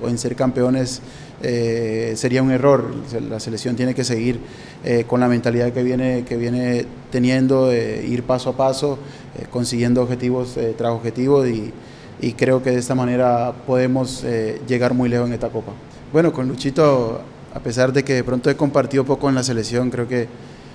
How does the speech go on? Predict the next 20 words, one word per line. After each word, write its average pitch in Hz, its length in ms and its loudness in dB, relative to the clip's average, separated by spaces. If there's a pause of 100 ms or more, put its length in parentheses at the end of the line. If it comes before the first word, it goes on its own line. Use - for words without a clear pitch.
(160)
los 120 220 0
últimos 127 400 2
dos, 127 160 0
tres 131 240 0
años, 135 560 4
eh, 107 720 -2 (720)
venimos 127 260 2
compartiendo 127 580 4
muchísimo, 131 720 2
eh, 104 560 -4 (320)
por 117 220 -2
una 123 220 2
relación 123 340 0
que 123 80 0
tenemos, 120 520 0
eh, 107 300 -2
fuera 120 200 2
del 113 160 0
campo. 131 420 2
Entonces, 117 480 -4